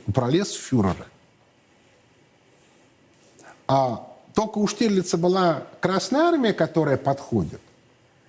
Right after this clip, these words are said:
а Путину нужно было ещё эту Красную Армию вырастить. Вот он её, кстати, вот, вот она уже есть. Да?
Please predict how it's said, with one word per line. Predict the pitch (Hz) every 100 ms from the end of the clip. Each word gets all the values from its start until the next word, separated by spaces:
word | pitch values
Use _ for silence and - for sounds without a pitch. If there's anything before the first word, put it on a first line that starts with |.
| - - _ _
а | -
Путину | 117 277 302 220 175
нужно | 220 208 190
было | 214 196
ещё | 170 - 165
эту | 160
Красную | - 180 - 160
Армию | 170 165 160
вырастить. | 110 107 85 - 87 110
Вот | 143
он | 247
её, | 277 277
кстати, | - 262 262
вот, | 202 196 -
вот | 147 139 113 - 120 147
она | 240 214
уже | 160 175
есть. | 226 123 - - - -
Да? | -